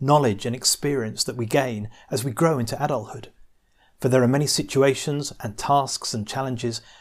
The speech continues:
that we need to approach as adults, drawing upon all the resources with which our years have endowed us. When Jesus sent out the twelve disciples,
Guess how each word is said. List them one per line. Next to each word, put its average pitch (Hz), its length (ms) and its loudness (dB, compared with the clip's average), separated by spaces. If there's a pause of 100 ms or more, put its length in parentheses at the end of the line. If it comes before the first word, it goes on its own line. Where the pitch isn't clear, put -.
that 151 100 0
we 147 100 0
need 165 140 2
to 151 140 2
approach 143 520 -2
as - 180 -4
adults, 143 480 0 (360)
drawing 165 340 6
upon 135 320 -2
all 165 260 4
the 139 100 4
resources 127 680 2
with 117 140 -4
which 120 260 -4
our 123 140 -2
years 113 300 -2
have - 80 -8
endowed 110 360 -2
us. - 280 -6 (1500)
When 123 160 4
Jesus 175 400 4
sent 180 240 2
out 156 180 2
the 135 60 0
twelve 135 380 0
disciples, 131 680 -2